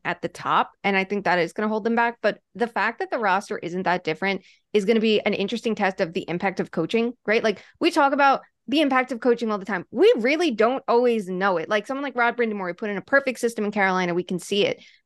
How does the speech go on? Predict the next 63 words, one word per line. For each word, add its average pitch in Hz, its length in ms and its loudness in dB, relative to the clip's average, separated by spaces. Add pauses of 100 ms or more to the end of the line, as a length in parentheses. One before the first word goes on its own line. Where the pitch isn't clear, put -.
But 254 100 4
sometimes, 285 380 2
like, 240 160 2
there's 240 220 2
too - 200 -6
much 240 260 -4
change 214 300 0
at 220 140 0
the 196 60 -2
same 196 260 -2
time 185 300 -2
that 180 100 0
it's 170 100 -2
hard 185 320 0
to 214 100 -4
really 185 260 0
measure. 180 300 -2
And 196 80 -2
I 185 60 -2
think 214 300 -4 (200)
the 214 60 -6
fact 220 220 0
that 214 120 -2
they 208 140 2
didn't 175 320 -2
change 220 220 -2
the 226 80 -2
roster 226 320 -2
so 240 120 -4
much, 226 200 -2
it's 185 120 -10
gonna, 190 440 -2 (420)
you 208 120 0
know, 185 240 0 (140)
give 214 140 2
a 208 40 0
good 202 140 0
idea. 185 360 0
And 196 160 -2
Ryan 190 240 -2
Huska 196 600 -2
seems 190 340 -6
like 190 140 0
a 190 60 -4
good 185 200 -2
coach. 196 240 0
I 180 80 -2
like 175 320 -2
the 185 80 0
power 175 360 -2
kill 180 200 -4
he 185 100 -4
runs 175 220 -2
in 175 100 -6
Calgary, 180 360 -2
so 185 100 -6
I'm 170 120 -4
interested 185 400 -6
to - 60 -18
see 180 160 -6
what 175 100 -2
he 175 60 -6
brings 170 580 -6